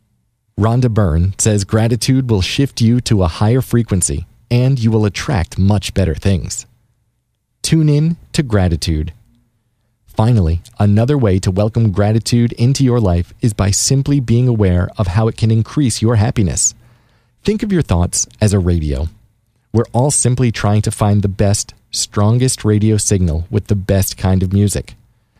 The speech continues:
By showing gratitude consistently, we're opening up our minds to a higher frequency we may not have been aware of before. Imagine spinning the radio dial for countless hours, only to be greeted by endless static.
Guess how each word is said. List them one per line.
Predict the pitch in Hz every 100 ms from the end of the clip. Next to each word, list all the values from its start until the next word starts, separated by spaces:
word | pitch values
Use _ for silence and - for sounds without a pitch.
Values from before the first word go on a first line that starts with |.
| _ _
By | - 80
showing | - 101 110
gratitude | 101 101 104 98 110 107
consistently, | 113 104 - - 76 92 95 - _ _
we're | 113 - 131
opening | 139 143 156 143
up | 120 -
our | 101 113
minds | 110 92 87 87
to | - 110
a |
higher | 92 - 120 139
frequency | 143 143 123 104 90 95
we | 95 107
may | 101 104 117
not | 123 123
have | 104 104
been | 104 87 92
aware | 117 120 147 135
of | 90 -
before. | 80 - 71 69 - _ _ _ _ _ _ _ _ _ -
Imagine | 120 147 165 185
spinning | - - 131 143
the | 135
radio | 120 104 92 85
dial | 80 82 85
for | 82 90
countless | - 101 - 95 98
hours, | 92 82 71 - - _ _ _ -
only | 117 131 131
to | 127
be | 120
greeted | 110 107 127 95
by | 87 87 -
endless | 117 120 117 110
static. | - 101 95 -